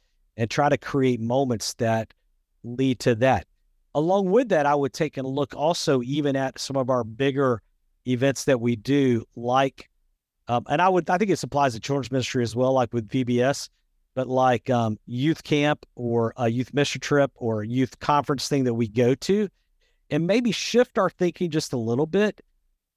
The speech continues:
that that is not the end game, and what happens in that is not the end game, but rather that is the launching pad into building relationships out of that.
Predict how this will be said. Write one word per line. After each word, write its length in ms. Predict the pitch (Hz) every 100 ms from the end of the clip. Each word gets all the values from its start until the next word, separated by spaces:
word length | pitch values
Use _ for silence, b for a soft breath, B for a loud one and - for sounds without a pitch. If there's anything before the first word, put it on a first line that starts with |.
| _ _ _ _ _ _ _
that 160 | - 135
that 220 | 160 170
is 160 | 208 -
not 220 | 180 160
the 200 | 143 127
end 200 | 127 151
game, 260 | 151 175 170
and 120 | 135
what 120 | 135
happens 480 | 127 143 147 180 160
in 120 | 170
that 160 | 170 180
is 160 | 180
not 140 | 180 175
the 140 | 175
end 140 | 180 180
game, 180 | 180
but 140 | 175 147
rather 320 | 143 151 143
that 240 | 127 135
is 160 | 139 120
the 160 | 120 117
launching 500 | 117 123 151 - 175
pad 360 | 185 180 170
into 460 | - 143 143 - 143
building 360 | 120 139 135 123
relationships 640 | 123 120 120 - 120 - -
out 180 | 117
of 100 | 110
that. 300 | 101 90 -